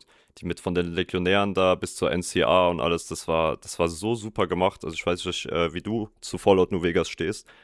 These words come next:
aber da haben die Fraktionen auch wirklich mal einen richtig tiefen Sinn gehabt und, ähm, auch Auswirkungen auf die Welt, dass, ähm, diese Personen dich angegriffen haben und diese nicht oder diese Personen dich verschont haben, weil sie mit denen gut sind und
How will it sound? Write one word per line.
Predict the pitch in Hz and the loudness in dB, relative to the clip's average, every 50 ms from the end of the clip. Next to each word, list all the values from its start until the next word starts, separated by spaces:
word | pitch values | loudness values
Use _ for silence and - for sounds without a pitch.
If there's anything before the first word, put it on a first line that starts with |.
| _ - - _ _ _ | _ -20 -20 _ _ _
aber | - - 90 92 | 2 4 4 6
da | - 104 107 | 6 6 6
haben | 120 127 | 6 2
die | 110 107 | -2 -2
Fraktionen | - 110 98 - - - 110 107 107 | -2 -2 -2 -2 0 2 2 4 4
auch | 92 85 90 | 4 2 2
wirklich | 95 101 - - - | -2 -2 -2 -2 0
mal | 104 90 | 0 0
einen | 87 87 | 0 0
richtig | 87 98 - - - | -2 -4 -6 -8 -8
tiefen | - - 110 101 - - 82 | -6 -6 -6 -4 -4 -6 -4
Sinn | 85 98 104 | -2 -2 -2
gehabt | 90 85 78 78 - _ - - - _ _ _ _ | 0 -2 -2 -4 -8 _ -20 -20 -20 _ _ _ _
und, | - - 82 80 78 78 73 - - | -8 -4 -4 -4 -4 -6 -8 -8 -4
ähm, | - 80 82 80 | -4 -2 -2 2
auch | - 87 - - | 2 0 0 2
Auswirkungen | - 98 110 - - 101 92 - 98 95 | 2 2 2 4 2 0 0 0 -2 -2
auf | 62 85 - | -4 -4 -4
die | - 82 78 | -4 0 2
Welt, | 92 101 98 - - - - | 2 2 2 -2 -6 -10 -8
dass, | - 78 - - - - - | -8 -6 -6 -8 -10 -10 -10
ähm, | 78 71 73 71 69 67 - _ _ _ _ _ _ _ - | -8 -8 -8 -10 -12 -14 -16 _ _ _ _ _ _ _ -10
diese | 90 80 85 85 | -10 -8 -8 -4
Personen | - - 85 90 92 90 | -4 -4 -2 0 -2 0
dich | 90 87 - | 0 -2 -2
angegriffen | 85 104 101 90 95 90 - 101 | -2 -2 -2 -4 -4 -4 -2 -2
haben | 87 82 82 85 82 | 0 0 0 0 -2
und | 80 78 | -8 -8
diese | 87 82 90 | -6 -6 -4
nicht | 90 104 117 - - - - - | -4 -4 -4 -6 -6 -10 -6 -6
oder | 80 78 80 76 | -4 -2 -2 -4
diese | - - 98 87 101 - | -4 -6 -6 -6 -6 -4
Personen | - 90 80 90 90 90 | -4 -4 -2 -2 -2 -2
dich | 87 85 - | -2 -4 -4
verschont | - 85 - - 104 107 98 | -6 -6 -4 -2 -4 -4 0
haben, | 98 87 87 82 | -2 -2 0 0
weil | 85 85 | -2 -4
sie | - 90 | -2 -6
mit | 87 90 87 104 | -6 -4 -2 0
denen | 110 113 113 101 | 0 0 0 -2
gut | - 123 123 - | -2 -4 -4 -2
sind | - 110 107 110 104 | 0 0 0 0 -2
und | 80 - 92 90 92 87 | -2 -2 -2 -2 -2 -4